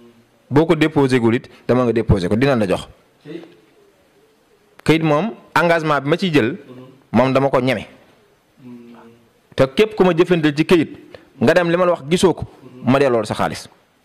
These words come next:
Speaker 2: Këyit. Ah, loolu.
Speaker 1: Te yaakaaruma ko it nag. Fii, comme ku aajam na ta fajul,
Speaker 2: Mhm.
Speaker 1: du fi, du ma xam ba fiy ñëw. Wala su ma woowee it, du ma jot. Wala su ma jotee, duñ juboo ci kàddu.
Speaker 2: Mhm.
Speaker 1: Fii, ku aajam na ra-, faju rek moo fi ñëw.
Speaker 2: Waaw, ndax loolu dafa mel ni tamit,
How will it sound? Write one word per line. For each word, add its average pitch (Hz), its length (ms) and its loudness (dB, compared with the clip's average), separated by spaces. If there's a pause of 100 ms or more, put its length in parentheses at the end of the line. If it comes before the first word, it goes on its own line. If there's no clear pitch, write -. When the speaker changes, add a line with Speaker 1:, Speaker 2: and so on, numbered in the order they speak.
(160)
Speaker 2:
Këyit. 185 180 -18 (500)
Ah, - 220 -18
loolu. 127 140 -16
Speaker 1:
Te 151 100 0
yaakaaruma 151 400 -2
ko 135 80 -2
it 135 120 -4
nag. 117 100 -4 (540)
Fii, 175 200 2
comme 165 220 0
ku - 120 -4
aajam 185 280 0
na 170 100 0
ta 160 120 -2
fajul, 120 200 0
Speaker 2:
Mhm. - 360 -14
Speaker 1:
du 139 100 2
fi, 147 100 2 (100)
du 147 80 0
ma 147 100 2
xam 131 180 0
ba 123 80 2
fiy 127 140 0
ñëw. 104 120 0 (880)
Wala 147 160 4
su 190 100 -2
ma 180 80 2
woowee 156 320 2
it, 147 60 -4
du 143 80 -2
ma 139 100 2
jot. 117 120 -2 (440)
Wala 160 200 2
su - 120 -4
ma 208 160 0
jotee, 180 240 0
duñ 160 160 -2
juboo 143 200 2
ci 123 120 -2
kàddu. - 260 -4 (800)
Speaker 2:
Mhm. 127 80 -20 (460)
Speaker 1:
Fii, 151 180 0
ku - 100 -2
aajam 160 220 0
na 143 100 0
ra-, - 80 -2 (260)
faju 120 200 2
rek 123 100 -2
moo 131 120 2
fi 110 100 0
ñëw. 165 120 -2 (100)
Speaker 2:
Waaw, 147 200 -12
ndax 190 160 -12
loolu 190 240 -2
dafa 180 140 2
mel 185 160 2
ni 160 100 0
tamit, 165 360 -4